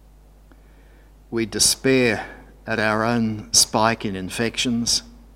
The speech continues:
but despair more at the Americas, the loss of life and the care for things, the overstretched health workers, and the campaign-focused leadership.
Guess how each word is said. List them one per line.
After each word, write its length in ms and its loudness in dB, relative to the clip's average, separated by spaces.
but 180 -6
despair 640 0
more 460 0
at 160 -8
the 100 -6
Americas, 880 -4
the 120 -8
loss 420 2
of 120 -4
life 640 -2
and 200 -6
the 80 -10
care 380 -6
for 120 -14
things, 800 -4
the 140 -4
overstretched 800 0
health 360 -2
workers, 680 -2
and 120 -8
the 60 -12
campaign-focused 1400 -4
leadership. 560 -6